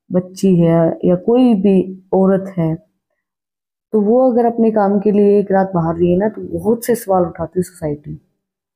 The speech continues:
लेकिन आज के टाइम पे तो वो चीज़ मैटर नहीं करती है। कुछ एरियाज़ के अंदर, मैं ये नहीं कहूँगी हर एरिया के अंदर, रूरल एरिया के अंदर आज भी वो चीज़ें मैटर करती हैं,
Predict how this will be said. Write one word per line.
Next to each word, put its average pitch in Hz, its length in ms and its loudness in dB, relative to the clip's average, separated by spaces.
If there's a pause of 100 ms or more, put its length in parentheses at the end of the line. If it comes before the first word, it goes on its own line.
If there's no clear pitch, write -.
(180)
लेकिन 226 300 0
आज 202 280 -2
के - 120 -4
टाइम 254 240 0
पे 262 120 0
तो 262 100 2
वो 254 100 4
चीज़ 240 300 -4
मैटर 220 220 0
नहीं 190 280 4
करती 160 460 -2
है। 151 160 -8 (600)
कुछ 254 300 -2
एरियाज़ 185 460 2
के 165 80 -2
अंदर, 151 320 0
मैं 180 120 2
ये - 80 2
नहीं 233 100 2
कहूँगी 311 400 2
हर 220 140 2
एरिया 180 300 2
के 156 100 -4
अंदर, 151 180 -4 (100)
रूरल 196 280 2
एरिया 180 220 2
के 175 60 2
अंदर 175 200 2
आज 156 220 0
भी 170 100 0
वो 170 80 2
चीज़ें 165 300 -2
मैटर 160 280 0
करती 220 440 -2
हैं, 320 160 0